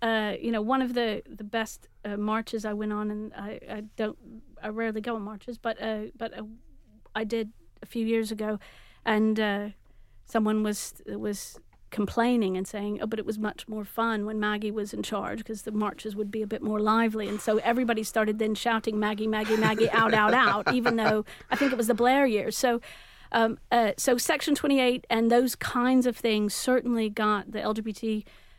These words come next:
community, um, uh, politically active and engaged. Um, what happens, what research tells us, what happens, uh, in Western countries where policy, there have been policy wins and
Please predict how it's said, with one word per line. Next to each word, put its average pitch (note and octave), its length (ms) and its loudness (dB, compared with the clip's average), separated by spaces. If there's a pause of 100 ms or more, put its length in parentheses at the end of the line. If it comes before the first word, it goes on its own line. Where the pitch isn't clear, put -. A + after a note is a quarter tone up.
(100)
community, A#3 960 4 (100)
um, G3 640 -2
uh, G3+ 220 -10
politically A#3+ 400 2
active A3 480 -2 (100)
and G3 100 2
engaged. G3+ 600 -4 (480)
Um, G#3 320 0 (180)
what A#3+ 260 2
happens, B3 680 0
what A3+ 240 -6
research C4+ 380 0
tells A#3+ 260 2
us, G#3+ 160 -4
what A3+ 120 -4
happens, A3+ 420 -2 (120)
uh, G3+ 260 -6
in G#3 380 -8
Western A3 760 -2 (560)
countries C4+ 640 0
where G#3 360 0 (100)
policy, B3 760 0
there G#3+ 200 -2
have G#3+ 100 0
been A3 140 0
policy A3+ 420 -2
wins A#3+ 560 0 (140)
and G3+ 360 -8